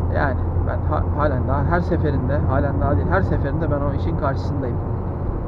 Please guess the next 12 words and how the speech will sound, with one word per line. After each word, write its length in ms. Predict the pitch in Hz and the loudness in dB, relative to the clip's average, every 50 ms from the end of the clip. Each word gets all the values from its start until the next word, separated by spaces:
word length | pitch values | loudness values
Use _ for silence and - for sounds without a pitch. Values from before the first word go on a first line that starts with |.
| - - - - - - - - - - - - - - - - - - 156 | -4 -4 -4 -4 -4 -4 -2 -2 -2 -2 -2 -4 -4 -4 -4 -2 0 2 4
Bana 200 | 175 185 196 196 | 4 6 4 4
çok 220 | 185 208 202 175 | 2 2 0 2
mantıksız 460 | 175 165 165 156 175 170 - 180 165 151 | 2 0 0 0 0 -2 0 0 0 2
geliyor 300 | 147 135 127 127 123 - | 2 2 0 0 0 0
şahsen. 360 | - 127 120 120 - 110 101 | -2 -2 -2 0 0 -2 -2
Ee, 1500 | - - - - - - - - - - - - - - - - - - - - - - - - - - 156 156 - 196 | -2 -2 -2 -2 -2 -2 -2 -2 -2 -2 -4 -4 -4 -2 -2 -2 -2 -2 -2 -4 -4 -4 -4 -4 -2 -2 -2 -2 -2 0
neyse, 360 | 214 190 147 - 156 147 160 - - - - - - | 0 0 0 0 0 0 0 0 0 0 0 0 2
başka 340 | 151 170 180 - - 233 226 | 2 2 2 2 0 0 0
bir 120 | 185 - - | 0 0 0
konuya 280 | 175 180 175 190 196 | 0 2 2 2 2
geçelim. 380 | 190 175 151 127 - 151 170 190 - - - - - - - - - - - - - - - - - - | 2 2 2 2 2 2 0 0 0 0 -2 -2 -2 -2 -4 -2 -2 -2 0 0 0 0 0 -2 0 0
Ee, 300 | - 147 147 151 151 147 | 0 2 2 4 2 2